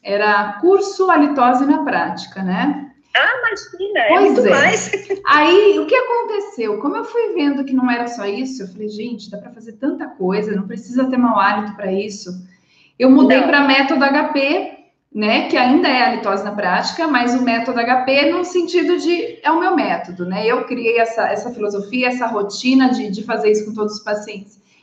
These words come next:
Speaker 1: E pra mim caiu muito bem, porque a gente tem ali um embasamento, né, teórico de um assunto novo também pro dentista,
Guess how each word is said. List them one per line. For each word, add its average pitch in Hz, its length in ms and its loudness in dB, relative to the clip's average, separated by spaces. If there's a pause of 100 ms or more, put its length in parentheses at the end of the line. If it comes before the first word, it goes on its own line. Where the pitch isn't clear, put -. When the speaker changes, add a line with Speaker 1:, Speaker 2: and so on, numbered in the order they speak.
(280)
Speaker 1:
E 285 500 8
pra 349 240 2
mim 370 100 -4
caiu 339 320 0
muito 339 320 -6
bem, 247 380 2
porque 220 220 -6
a 277 60 -4
gente - 320 -4
tem 349 180 -2
ali 349 220 -2
um 269 60 -2
embasamento, 254 920 2 (500)
né, 233 300 0
teórico 254 800 6
de 269 100 4
um 269 80 2
assunto 247 460 2
novo 233 520 2
também 240 500 -2
pro 233 160 -8
dentista, 190 760 -8